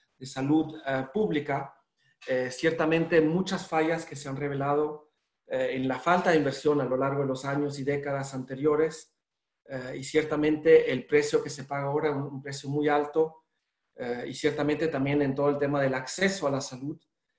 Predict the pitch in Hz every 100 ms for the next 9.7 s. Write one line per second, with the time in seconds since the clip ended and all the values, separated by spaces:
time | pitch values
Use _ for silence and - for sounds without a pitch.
0 | _ _ 131 127 131 - 170 170 147 -
1 | 139 131 139 139 143 123 127 - 156 156
2 | 156 156 139 135 - - _ _ _ _
3 | _ 135 131 131 131 131 151 143 147 147
4 | 147 151 139 139 143 - 135 127 127 120
5 | 131 - 131 147 160 160 143 - 127 139
6 | 123 147 - 139 139 139 131 131 131 131
7 | _ _ _ _ _ 123 123 120 120 120
8 | 120 120 113 123 135 151 156 160 - 135
9 | 139 135 143 143 143 151 151